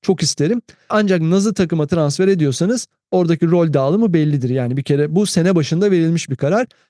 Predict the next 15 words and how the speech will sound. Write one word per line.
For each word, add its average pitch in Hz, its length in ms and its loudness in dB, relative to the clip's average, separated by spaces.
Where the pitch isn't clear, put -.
Bence 208 280 2
Elif 185 200 0
bu 180 80 0
takımda 165 320 0
yedek 180 420 0
pasörü 143 280 0
olarak 131 340 -2
kalmayı 151 400 0
da 233 60 -2
sürdürecek. 160 600 0
En 160 100 2
azından 185 320 0
bu 180 60 0
sezon 175 400 0
boyunca. 131 400 -2